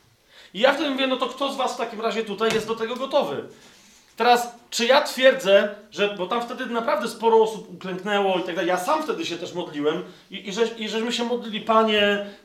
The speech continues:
y, my ci teraz, my... Ale rozumiecie, niektórzy, jestem przekonany, że powiedzieli, Panie, ja chcę, ale nie wiem, czy się uda, ale było na pewno parę osób, które powiedziały, Panie, od teraz to jest właśnie to.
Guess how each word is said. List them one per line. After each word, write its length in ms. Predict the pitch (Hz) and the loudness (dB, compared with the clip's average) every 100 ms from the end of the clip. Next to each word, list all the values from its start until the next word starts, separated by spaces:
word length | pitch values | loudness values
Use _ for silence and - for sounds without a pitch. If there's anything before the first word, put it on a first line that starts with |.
| - | -16
y, 40 | 226 214 180 | -10 -8 -4
my 160 | 208 208 | -4 -4
ci 140 | 185 | -2
teraz, 400 | 220 220 208 180 | 0 2 0 -2
my... 380 | 202 208 196 170 - _ _ | -2 0 -2 -12 -20 _ _
Ale 220 | 180 214 | 2 4
rozumiecie, 360 | 226 220 254 220 | 4 2 -2 -2
niektórzy, 640 | 208 208 247 240 226 220 - | -4 -6 -2 6 6 6 2
jestem 260 | 202 202 220 | -6 -4 -4
przekonany, 320 | 220 226 226 | -2 -2 -2
że 60 | 226 | -4
powiedzieli, 220 | 202 185 | -8 -2
Panie, 220 | 233 214 | -2 0
ja 80 | 185 | -2
chcę, 320 | - - 254 | -2 6 8
ale 220 | 202 190 | 10 8
nie 80 | 208 | 6
wiem, 140 | 190 | 2
czy 100 | 185 | -2
się 160 | 147 202 | 0 0
uda, 400 | 320 226 196 196 - - | 0 2 4 2 -4 -6
ale 160 | 185 | -4
było 220 | 190 226 | 0 2
na 140 | 202 196 | 4 2
pewno 500 | 202 262 233 180 160 | 2 2 2 -2 -2
parę 280 | 165 160 175 | 0 2 0
osób, 260 | 165 - | -2 -8
które 160 | 208 196 | -8 -8
powiedziały, 400 | 202 196 196 185 | -6 0 4 4
Panie, 420 | 180 214 202 196 | 2 0 0 -2
od 220 | 190 - | -6 2
teraz 600 | 214 185 170 151 151 - - | 8 8 8 2 -2 -10 -6
to 80 | 190 | -2
jest 120 | 180 | 0
właśnie 280 | 170 - 151 | -2 -2 -6
to. 340 | 143 123 - | -4 -4 -6